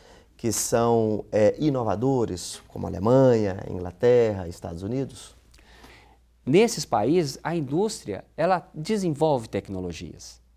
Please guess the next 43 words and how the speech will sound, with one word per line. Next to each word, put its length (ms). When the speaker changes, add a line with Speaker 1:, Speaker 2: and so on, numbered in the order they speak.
Speaker 2:
né? 100
Ela 140
está 300
sempre 340
procurando 520
inovar 440
e 60
não, 300
às 180
vezes, 240
a-, 120
apenas, 500
né, 120
comprar 400
um 60
produto 420
aqui 240
pra 140
colocar 360
no 100
mercado, 460
que 60
muitas 280
vezes 160
a 60
gente 260
vê 120
isso 120
acontecer. 540
Então, 100
assim, 140
é 80
preciso 480
ter 180
também 280
esse 200
olhar 300
por 160
parte 400
da 100
indústria 560
de 140
que 280